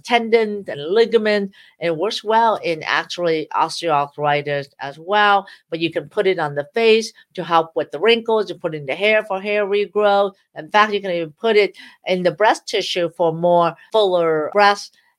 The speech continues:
And definitely you can put it in the genital area for soft tissue and wound healing and stimulation of blood vessels as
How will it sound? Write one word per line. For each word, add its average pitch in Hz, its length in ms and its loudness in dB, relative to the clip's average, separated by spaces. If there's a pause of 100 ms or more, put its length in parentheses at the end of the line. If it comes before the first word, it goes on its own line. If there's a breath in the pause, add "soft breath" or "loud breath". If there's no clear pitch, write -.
(100)
And 151 600 -2
definitely 202 380 2
you 156 120 -4
can 156 160 -8
put 190 280 2
it 170 320 -2
in 156 580 -2
the 160 100 -6
genital 170 520 -2
area 156 760 0 (120)
for 147 500 0
soft 175 400 2
tissue 170 600 -4
and 143 520 -4
wound 170 300 -2
healing 160 480 -2 (100)
and 151 200 -8
stimulation 156 760 -2 (120)
of 139 420 0
blood 240 260 4
vessels 131 540 -8
as 147 180 -2